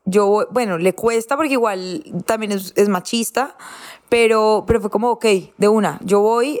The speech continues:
al psicólogo, a la psicóloga, hago este ejercicio, no sé qué". Mi papá, nunca, nunca. O sea, una vez lo, lo hizo,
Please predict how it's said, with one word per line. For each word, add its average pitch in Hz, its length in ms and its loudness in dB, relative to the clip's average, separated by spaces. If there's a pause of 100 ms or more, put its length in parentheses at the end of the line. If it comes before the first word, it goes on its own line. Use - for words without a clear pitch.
(160)
al 202 120 -2
psicólogo, 240 540 -2
a 233 60 0
la 233 100 -4
psicóloga, 247 600 0
hago 208 380 -4
este 208 180 0
ejercicio, 240 500 2
no 233 80 2
sé 202 120 0
qué". 220 240 -2
Mi 208 160 4
papá, 208 440 -6 (640)
nunca, - 420 -2 (680)
nunca. - 520 0
O - 220 -18
sea, - 300 -2
una 269 300 2
vez 247 500 -2
lo, 190 220 2
lo 202 180 4
hizo, - 320 -4